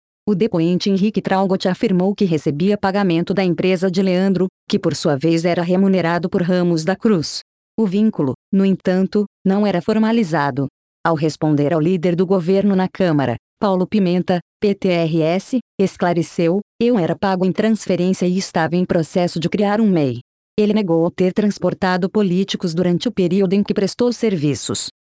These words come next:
Leandro, por sua vez, declarou já ter pilotado para o deputado federal Euclides Petersen, Republicanos E M G, antes de iniciar atividades para a conafer.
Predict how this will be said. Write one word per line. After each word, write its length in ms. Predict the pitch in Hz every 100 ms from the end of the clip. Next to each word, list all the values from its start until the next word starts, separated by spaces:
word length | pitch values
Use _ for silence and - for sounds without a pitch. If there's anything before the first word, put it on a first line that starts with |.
| -
Leandro, 480 | 214 214 202 175 185 - -
por 120 | 160
sua 260 | - 170 147
vez, 400 | 160 165 - - _ -
declarou 460 | 202 196 190 180
já 140 | 165 151
ter 220 | 175 170
pilotado 580 | 220 220 214 185 180 185
para 220 | 175 170
o 20 |
deputado 520 | 160 165 170 165 160
federal 500 | 165 185 165 160 165
Euclides 520 | 160 - 185 196 196 -
Petersen, 560 | 170 185 170 - 190 220 _
Republicanos 840 | - 202 233 226 226 202 190 175 165
E 40 |
M 160 | 190 180
G, 280 | 165 208 233 _ 214
antes 380 | 294 294 262
de 80 | 190
iniciar 460 | 196 190 185 175 180
atividades 720 | 175 180 165 170 165 160 -
para 180 | 214 196
a 60 |
conafer. 560 | 190 202 196 - 131